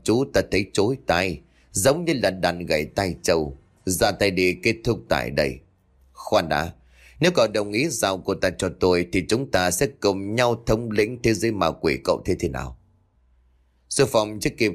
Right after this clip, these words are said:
trả lời, con quỷ sau lưng của Khưu Trạch lao tới, giơ bộ móng vuốt sắc lẹm tấn công Du Phong.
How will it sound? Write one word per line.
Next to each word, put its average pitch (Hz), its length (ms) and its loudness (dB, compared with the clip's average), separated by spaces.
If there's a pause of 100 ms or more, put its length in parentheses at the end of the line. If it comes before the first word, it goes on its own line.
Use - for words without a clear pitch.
trả 98 120 2
lời, 95 320 2
con 123 300 -4
quỷ 90 200 2
sau 123 220 0
lưng 120 300 -2
của 87 140 2
Khưu 117 320 -2
Trạch 78 140 0 (120)
lao 80 240 0
tới, 131 460 -2 (280)
giơ - 180 2
bộ 113 160 2
móng 95 280 -2
vuốt 151 120 -2
sắc 180 280 -2
lẹm 87 320 0
tấn 107 260 -2
công 95 200 0
Du 85 220 0
Phong. 76 380 -2